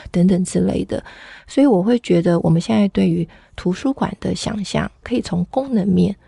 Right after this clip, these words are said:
再去扩充它，会让它变成是一个更温暖的一个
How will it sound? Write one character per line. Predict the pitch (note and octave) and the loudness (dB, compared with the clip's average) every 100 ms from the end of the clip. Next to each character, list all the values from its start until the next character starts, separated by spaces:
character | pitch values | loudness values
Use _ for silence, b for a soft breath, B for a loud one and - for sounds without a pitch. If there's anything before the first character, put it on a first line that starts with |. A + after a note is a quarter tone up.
| b | b
再 | - G3+ | -2 -2
去 | - | -2
扩 | F#3 - G#3 | -6 -4 -4
充 | F3+ F3 E3 | -2 0 0
它， | - F3+ F#3 B B B | -2 -6 -6 B B B
会 | B3 | 0
让 | A#3 | 0
它 | A3 G#3+ | 0 0
变 | G#3+ G3+ | 2 2
成 | - E3+ | 2 0
是 | - G#3 | 0 -2
一 | G3 F#3+ | -2 -2
个 | - F#3 G#3+ - _ b b | -4 -6 -6 -12 _ b b
更 | - A#3+ G#3 | -2 0 2
温 | A#3 B3 | 0 -2
暖 | A#3 F#3 - | -2 -2 -4
的 | - A3+ | -8 -4
一 | G#3 | -4
个 | - F3+ | -2 -2